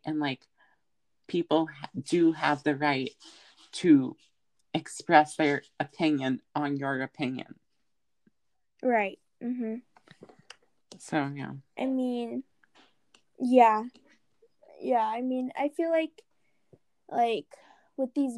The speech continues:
Speaker 2: big YouTubers or, you know, influencers, I feel like they constantly feel like they have to watch what they say, because I feel like a lot of people will twist their words up because of
Speaker 1: Mm-hmm.
Speaker 2: who they are to make them look bad. So,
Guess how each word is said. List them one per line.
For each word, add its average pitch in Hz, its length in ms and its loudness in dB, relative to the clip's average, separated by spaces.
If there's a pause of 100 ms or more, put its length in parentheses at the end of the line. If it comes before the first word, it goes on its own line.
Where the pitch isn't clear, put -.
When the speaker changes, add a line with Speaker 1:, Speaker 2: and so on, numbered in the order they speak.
(120)
Speaker 2:
big 262 440 0 (280)
YouTubers 240 1200 0
or, 208 420 -2
you 220 120 -6
know, 202 340 -6 (100)
influencers, 233 760 -2 (320)
I 254 100 0
feel 285 140 8
like 269 80 4
they 254 100 4
constantly 233 580 -8
feel 226 160 -4
like 220 140 -4
they 226 80 -4
have 214 200 -6
to 208 100 -4
watch 202 320 -6
what 277 160 -6
they 294 100 -4
say, 311 340 -2
because 247 300 -6
I 220 120 -2
feel 233 160 -4
like 226 180 -4
a 220 60 -2
lot 214 260 0
of 220 120 -10
people 240 440 -4
will 208 180 -4
twist - 380 -8
their 220 120 -2
words 202 300 -4 (180)
up - 360 2
because 175 400 -2
of 143 100 -2
Speaker 1:
Mm-hmm. - 140 -20
Speaker 2:
who 220 160 -2
they 202 260 -4
are 202 240 -2
to - 180 -12
make 196 200 -8
them 190 160 -8
look - 160 -14 (160)
bad. 185 380 -2 (760)
So, 208 540 2